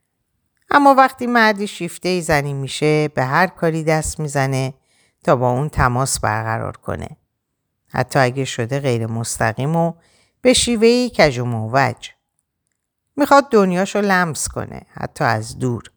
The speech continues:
و اون رو به حرکت دراره. پس برنارد به این خاطر یک خر تمام و کمال شد که تو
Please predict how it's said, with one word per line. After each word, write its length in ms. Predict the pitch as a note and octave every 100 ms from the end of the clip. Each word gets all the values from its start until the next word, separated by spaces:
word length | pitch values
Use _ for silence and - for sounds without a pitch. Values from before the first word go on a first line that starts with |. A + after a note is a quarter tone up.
| _ _ _ _ _ -
و 40 |
اون 260 | G#2+ A2 C3+
رو 100 | D3+
به 100 | B2+
حرکت 640 | A2+ G#2+ G2+ E3 E3+ -
دراره. 520 | G#2 A2 A2 - - _ _ _ _ _ _ _ _ _ _ _ _ _ _ _ _ _
پس 220 | - D#4 -
برنارد 600 | D4 D4 D4+ E4 F4+ -
به 60 |
این 220 | B3 C#4
خاطر 420 | C#4 D#3+ C#3+ C3+ B2+
یک 280 | C3 A#2+
خر 280 | - C3+ B2
تمام 420 | B2+ B2+ B2 A#2+
و 60 | A#2+
کمال 460 | - B2+ B2 A#2 A#2+
شد 360 | - A#2 -
که 100 | -
تو 400 | G2 D3+ E3 F3